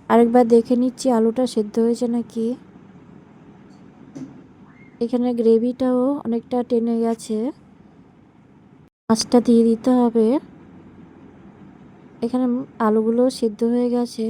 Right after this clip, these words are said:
এবার মাছটাকে দিয়ে গ্যাসের আঁচটাকে একবারে লো করে দেব।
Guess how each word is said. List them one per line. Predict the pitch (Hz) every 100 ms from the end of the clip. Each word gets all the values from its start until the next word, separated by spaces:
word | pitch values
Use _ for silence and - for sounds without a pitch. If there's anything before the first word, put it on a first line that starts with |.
| 269
এবার | - 226 214
মাছটাকে | 220 220 - 240 226 240 233 294 - - -
দিয়ে | 226 233 240
গ্যাসের | 220 214 - 240
আঁচটাকে | 240 240 226
একবারে | 240 220 233
লো | 240 220
করে | 214 240 233
দেব। | 226 214